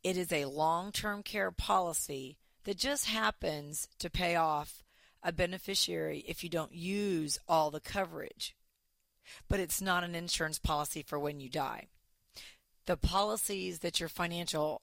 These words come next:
advisor gave you are insurance policies that may double as a long-term care policy.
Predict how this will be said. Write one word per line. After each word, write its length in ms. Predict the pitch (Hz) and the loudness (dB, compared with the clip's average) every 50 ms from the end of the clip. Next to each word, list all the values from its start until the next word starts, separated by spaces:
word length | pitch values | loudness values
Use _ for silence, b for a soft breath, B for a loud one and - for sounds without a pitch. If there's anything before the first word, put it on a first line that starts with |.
| _ | _
advisor 540 | - 147 135 - 135 147 214 233 226 226 202 | -8 -4 0 2 2 2 2 2 0 0 0
gave 260 | 175 160 151 147 135 | 0 0 0 0 -2
you 360 | 139 131 127 127 127 156 156 - _ - _ B B B B B B B B | -2 -4 -4 -6 -6 -8 -12 -18 _ -20 _ B B B B B B B B
are 240 | - 160 165 160 - - | 2 2 4 2 0 -2
insurance 680 | - 214 233 254 262 - - - 196 165 156 156 147 - - | -2 -2 -2 0 2 2 2 2 2 0 -2 -4 -8 -4 -2
policies 960 | - - - 151 139 139 135 131 - - - 147 131 123 120 117 - - - - _ _ _ _ _ _ _ _ _ _ _ _ _ _ B B B B B - - _ _ _ _ _ | -2 0 2 2 2 2 0 0 -2 -2 -2 -2 -4 -6 -4 -4 -4 -4 -4 -6 _ _ _ _ _ _ _ _ _ _ _ _ _ _ B B B B B -20 -20 _ _ _ _ _
that 280 | 202 160 185 180 - - | 0 2 2 2 2 0
may 600 | 185 180 185 180 185 180 185 180 180 185 185 - - | -4 -2 0 0 2 0 0 0 0 -2 -4 -6 -4
double 460 | - 185 180 175 165 165 156 156 156 - | 2 4 4 4 4 4 0 0 0 -2
as 140 | 160 147 | -2 -2
a 60 | 160 151 | -2 -2
long-term 500 | 147 147 143 151 147 - - 160 151 147 | -2 -2 -2 -2 -2 -4 -4 -4 -4 -4
care 260 | - - 269 311 294 | -2 0 0 0 0
policy. 600 | - 185 175 135 - 139 - - - - - | 0 -2 -2 -2 -4 -4 -2 -2 -2 -2 -2